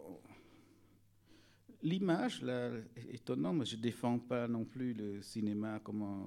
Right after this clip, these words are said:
geste unique. Mais les gestes de filmer, de faire un film, de l'art, en, en cette forme d'imagerie, peinture ou là, ou, ou qui crée l'image, C'est,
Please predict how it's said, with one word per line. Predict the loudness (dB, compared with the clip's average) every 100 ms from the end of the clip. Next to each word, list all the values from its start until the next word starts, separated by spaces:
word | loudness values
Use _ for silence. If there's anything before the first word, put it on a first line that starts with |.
| -6 -6
geste | -6 -6 -6 0
unique. | 2 2 0 -4 -6 -6 -20 -20 -20 -20 0
Mais | 6
les | 8 8
gestes | 6 4 4
de |
filmer, | 0 2 4 4 4 4 0
de | 0 -2
faire | -2 0 0
un | 0
film, | -2 2 6 4 2 -12 -18 -20 -20 -18 -10
de | -4 4
l'art, | 6 6 4 2 -2 -2 -6 -4
en, | -2
en |
cette | 0 -2 0
forme | 4 6 6
d'imagerie, | 6 6 6 4 0 0 -2 -2 -8 -10 -8 -8 -10 0
peinture | 0 0 -2 -2 0
ou | 0
là, | -2 -4 -4 -8 -8
ou, | -8 -8 -8
ou | -10
qui | -10
crée | -6 -2 0
l'image, | 0 -2 -2 -4 -8 -18 -20 -20 -20 -20 -20 -20 _ -20 -20 -16
C'est, | -8 -2 0 0